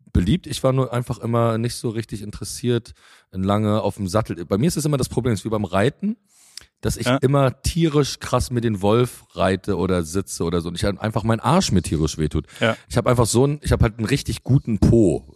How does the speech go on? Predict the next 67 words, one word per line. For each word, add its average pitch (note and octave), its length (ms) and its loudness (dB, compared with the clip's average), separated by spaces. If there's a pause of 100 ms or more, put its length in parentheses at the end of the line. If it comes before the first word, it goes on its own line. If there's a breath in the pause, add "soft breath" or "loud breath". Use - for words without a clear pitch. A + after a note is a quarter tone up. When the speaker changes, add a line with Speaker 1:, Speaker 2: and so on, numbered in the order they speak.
(140)
Speaker 1:
weißt F#2+ 300 0
du E2+ 40 0
ja, A2 60 2
Speaker 2:
Ja. A2 60 4
Speaker 1:
also F2+ 140 0
ein F2 80 -2
richtig A2 340 -2
so G#2 80 -4
ein F#2 120 -4
schöner A2 560 0
Po. F#2+ 380 -8
Speaker 2:
Champions A#2+ 380 0
League, G#2+ 120 -14
Speaker 1:
Der - 80 -6
so, B2+ 80 0
Speaker 2:
ja. - 80 0 (140)
Wurde D3+ 180 4
Speaker 1:
so, - 60 2
Speaker 2:
ja D3 60 6
auch D3 60 8
Speaker 1:
so C#3 40 4
ein C3 60 2
Speaker 2:
mal B2 160 6
Speaker 1:
saftiger, G#2+ 640 2 (460 soft breath)
Speaker 2:
bewertet, A#2 340 2
Speaker 1:
nein, B2+ 140 2
so B2 80 4
ein A#2+ 60 6
Speaker 2:
ne? F2 40 -2
Speaker 1:
saftiger A#2+ 480 2
Po. G2+ 400 -6 (180 loud breath)
Speaker 2:
Ja. A2 120 -8 (200 loud breath)
Speaker 1:
Also F2 320 0
zumindest E2 300 -4
war's E2+ 140 2
mal E2 120 0
so. E2+ 220 0 (300 loud breath)
Und G2 220 -6
ich - 120 -6
hab, - 260 -2
es - 160 -4
tut - 240 0
mir C3+ 80 -2
einfach B2+ 220 -4
immer C#3 220 -2
alles A#2+ 260 -4
weh. A#2 240 2
Also F#2+ 260 2
wenn A2+ 160 2
mir B2 180 2
einer B2+ 200 -4
diesen A2+ 260 -12
perfekten - 480 -10
Sattel, G#2 440 2
und G#2 100 0
dann G2 80 2
werden G#2 140 2
alle G2 80 2
sagen, F#2+ 180 4
ja A2 100 4
doch, F#2 220 0
wir A#2 140 2
haben F#2+ 100 2
ja D#2+ 60 4
den D#2+ 140 -2
perfekten E2 440 -2
Sattel. D#2 340 0